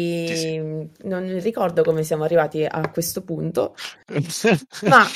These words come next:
Speaker 1: Ah, e, <laughs> e aggiungerei io per chiudere: forse finalmente ci stiamo rendendo conto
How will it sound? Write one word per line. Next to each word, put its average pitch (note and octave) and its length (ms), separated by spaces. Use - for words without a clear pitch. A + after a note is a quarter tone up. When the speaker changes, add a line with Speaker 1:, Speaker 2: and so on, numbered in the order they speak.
Speaker 1:
Ah, D3+ 240
e, D3 160
<laughs> D#3 680
e D3+ 100
aggiungerei D3 640
io B2 160
per A2+ 180
chiudere: G#2+ 460
forse B2 320
finalmente A2 480
ci G2 80
stiamo G2 260
rendendo G2+ 440
conto G2 540